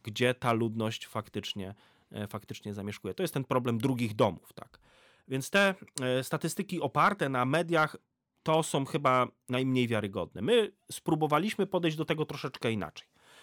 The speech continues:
E, dysponując bardzo dobrymi danymi, które udostępnił nam, e, Urząd Miejski Wrocławia na temat budynków i mieszkań w tych budynkach, e, byliśmy w stanie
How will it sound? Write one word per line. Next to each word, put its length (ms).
E, 200
dysponując 680
bardzo 420
dobrymi 400
danymi, 480
które 300
udostępnił 680
nam, 320
e, 60
Urząd 320
Miejski 260
Wrocławia 680
na 160
temat 380
budynków 840
i 100
mieszkań 520
w 60
tych 160
budynkach, 720
e, 140
byliśmy 420
w 60
stanie 440